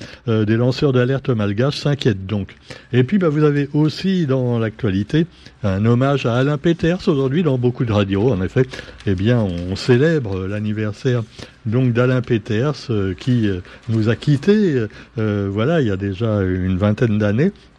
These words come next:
Et donc, en ce mercredi douze juillet, voilà, vous avez des programmes spéciaux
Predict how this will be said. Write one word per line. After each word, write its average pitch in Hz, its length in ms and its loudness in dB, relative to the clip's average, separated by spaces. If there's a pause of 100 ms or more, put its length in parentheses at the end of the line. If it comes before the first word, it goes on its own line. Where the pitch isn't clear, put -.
(880)
Et 117 100 4
donc, 113 240 0
en 92 80 0
ce 107 140 0
mercredi 120 580 0
douze 160 380 0
juillet, 117 640 0
voilà, 90 260 -2
vous 98 120 -2
avez 87 140 -2
des 87 120 -2
programmes 101 380 -2
spéciaux 120 460 2